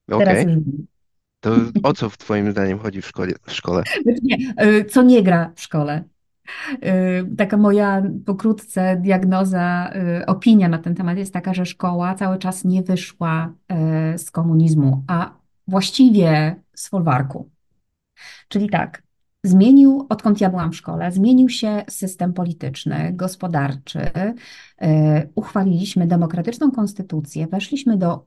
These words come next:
Speaker 2: Unii Europejskiej, powstał internet, mnóstwo odkryć nowych, a w polskiej szkole jest tak samo, jak, jak ja ją pamiętam, a nawet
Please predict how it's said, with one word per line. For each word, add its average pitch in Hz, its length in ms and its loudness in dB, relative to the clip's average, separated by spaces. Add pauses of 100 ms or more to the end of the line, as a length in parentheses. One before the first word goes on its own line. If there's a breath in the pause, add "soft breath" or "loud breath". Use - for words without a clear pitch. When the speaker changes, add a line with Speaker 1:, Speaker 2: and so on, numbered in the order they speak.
Speaker 2:
Unii 262 360 6
Europejskiej, 151 1160 -4 (640 soft breath)
powstał 202 460 -2
internet, 170 920 0 (120)
mnóstwo 208 880 4
odkryć 196 560 -6
nowych, 180 680 -4 (800)
a 175 60 -6
w - 200 -12
polskiej 277 560 -4
szkole 214 440 -4
jest 202 240 -4
tak - 200 -12
samo, 294 320 2
jak, 233 420 -2 (1700)
jak 190 320 -6
ja 185 200 2
ją 165 440 -2
pamiętam, 190 560 0 (260)
a 185 120 -2
nawet 233 560 -2